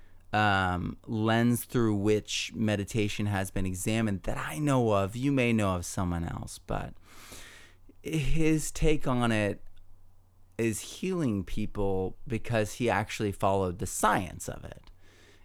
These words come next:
And he proved things, and he kept following that, and he kept fo-, using the testing to show what was working and how it was working, and then refine and refine. And he's curing, well, he's having people cure themselves, essentially,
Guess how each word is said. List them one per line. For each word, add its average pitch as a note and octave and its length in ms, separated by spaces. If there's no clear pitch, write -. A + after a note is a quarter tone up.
And G#2 380
he G#2+ 320
proved A3+ 680
things, G2 800
and A2+ 160
he G#2+ 40
kept - 220
following A#2 680
that, G2 500
and A#2 160
he A2 260
kept - 200
fo-, - 240
using B2 380
the G2+ 80
testing A#2+ 640
to - 140
show A#2+ 480
what A2 280
was G2 200
working A2+ 500
and F2+ 100
how A#2 300
it D#2 40
was G2+ 160
working, A#2+ 440
and F#2 80
then F2+ 80
refine B2+ 600
and F#2+ 100
refine. B2 540
And A2 320
he's A#2 320
curing, D3 720
well, A2+ 180
he's G#2 140
having D3 300
people - 260
cure G#2+ 240
themselves, B2 680
essentially, - 800